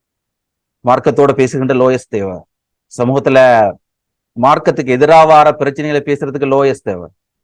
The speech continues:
கிரிமினல சமூகத்துல இருந்து சமூகத்துக்கு தெளிவுபடுத்தி அதை இல்லாம ஆக்குற லோயர்ஸ் தேவை, எல்லா துறை சார்ந்த லோயர்ஸும் தேவை. அவங்க ஜட்ஜா வரணும். அது ஒரு எங்கட ஊர்ல இருந்து வரமாண்டா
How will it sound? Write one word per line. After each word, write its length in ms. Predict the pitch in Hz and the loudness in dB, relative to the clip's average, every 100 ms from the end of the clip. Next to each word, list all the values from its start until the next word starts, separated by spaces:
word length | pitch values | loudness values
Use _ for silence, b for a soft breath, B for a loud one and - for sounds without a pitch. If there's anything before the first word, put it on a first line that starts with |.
| _ _ _ _ _ _ - | _ _ _ _ _ _ -4
கிரிமினல 560 | 156 165 165 160 143 - _ _ _ _ _ _ _ _ _ - | 0 2 4 4 4 0 _ _ _ _ _ _ _ _ _ -8
சமூகத்துல 340 | 139 143 156 160 | -4 -4 0 2
இருந்து 480 | 151 151 147 120 - _ _ _ _ _ _ _ _ _ _ | 2 4 2 0 -6 _ _ _ _ _ _ _ _ _ _
சமூகத்துக்கு 540 | - 131 147 151 143 | -10 -6 -6 -6 -6
தெளிவுபடுத்தி 600 | 139 143 160 156 147 151 | -4 0 0 2 0 0
அதை 140 | 147 | -2
இல்லாம 360 | 135 147 151 151 | 0 0 2 0
ஆக்குற 200 | 139 139 | -2 -6
லோயர்ஸ் 360 | 127 143 135 - | -2 -2 -2 -6
தேவை, 260 | 104 90 73 _ _ _ _ _ | -14 -14 -20 _ _ _ _ _
எல்லா 260 | - 151 202 | -10 -2 -2
துறை 260 | 196 175 | 0 -2
சார்ந்த 260 | 165 156 151 | 0 -2 0
லோயர்ஸும் 380 | 147 143 143 123 | 0 0 -4 -10
தேவை. 280 | 120 98 | -8 -6
அவங்க 260 | 110 139 135 | -4 -2 -4
ஜட்ஜா 200 | 143 175 | 0 2
வரணும். 360 | 156 147 147 101 - _ _ _ _ _ _ _ _ _ _ _ _ _ _ _ _ _ - | 4 2 0 -4 -14 _ _ _ _ _ _ _ _ _ _ _ _ _ _ _ _ _ -8
அது 140 | 135 | -4
ஒரு 100 | 143 | -2
எங்கட 140 | 139 | -2
ஊர்ல 240 | 147 156 170 | -2 -2 -4
இருந்து 180 | 160 147 | -2 -4
வரமாண்டா 320 | 147 143 135 | -4 -6 -8